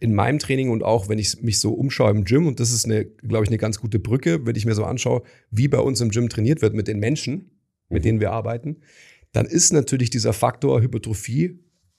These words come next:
Speaker 1: ähm, grundsätzlich intensiver zu beleuchten, weil da sehe ich definitiv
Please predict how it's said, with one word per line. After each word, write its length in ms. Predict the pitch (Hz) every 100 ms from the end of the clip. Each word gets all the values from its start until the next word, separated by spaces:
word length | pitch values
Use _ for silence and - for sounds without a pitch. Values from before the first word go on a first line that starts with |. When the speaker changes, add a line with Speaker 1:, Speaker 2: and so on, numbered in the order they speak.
| _ _ _
Speaker 1:
ähm, 500 | 113 120 117 113 117 - _ _ _ - - - - - - _ _ _ _ _ _ _ _ _ _ _ _ _ _ _ _ _ _ _ -
grundsätzlich 1000 | 117 180 170 156 - 139 135 - - _ _ _ _ _ _
intensiver 600 | 156 165 156 117 135 127
zu 140 | 117 120
beleuchten, 560 | 110 113 98 - 87 98
weil 120 | 110
da 200 | 120 131
sehe 160 | 127
ich 160 | 131 -
definitiv 680 | 127 127 120 110 135 127